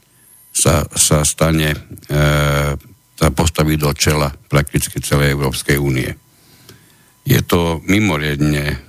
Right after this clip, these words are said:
nešťastné sledovať to a ešte o to viac, že V štvorka odmietla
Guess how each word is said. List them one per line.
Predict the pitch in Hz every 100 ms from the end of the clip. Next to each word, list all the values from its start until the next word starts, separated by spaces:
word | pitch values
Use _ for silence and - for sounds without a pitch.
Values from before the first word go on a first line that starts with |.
| - _
nešťastné | - 92 104 - 67 - 76 76 92 - -
sledovať | - 78 78 78 78
to | - 110 127 _ _ _ - - -
a | 71
ešte | 98 90 90
o | 98 113
to | 113
viac, | 107 110 80 - - - - 78
že | 73 73
V | 87 92
štvorka | - 85 87 87 82 - -
odmietla | 104 78 73 67 - 64